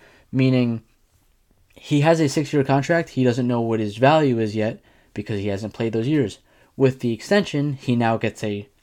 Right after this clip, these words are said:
obvious and flat value. I think that's what the mistaken thing. Like Michael Harris, it's basically a two-year contract because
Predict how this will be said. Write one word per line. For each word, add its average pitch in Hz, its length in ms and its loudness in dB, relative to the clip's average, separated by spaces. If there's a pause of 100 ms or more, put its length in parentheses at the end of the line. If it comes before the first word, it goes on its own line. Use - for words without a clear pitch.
obvious 101 520 -4 (280)
and 104 160 -6
flat 101 360 -4
value. 101 540 0 (720)
I - 80 -4
think 160 140 -2
that's 160 120 -2
what 143 220 -2
the 123 80 2
mistaken 131 580 2
thing. 104 180 -8
Like 98 120 -8
Michael 131 220 2
Harris, 135 340 2
it's 107 100 -8
basically 143 420 4
a 123 80 2
two-year 127 360 -2
contract 123 500 0
because 107 380 -6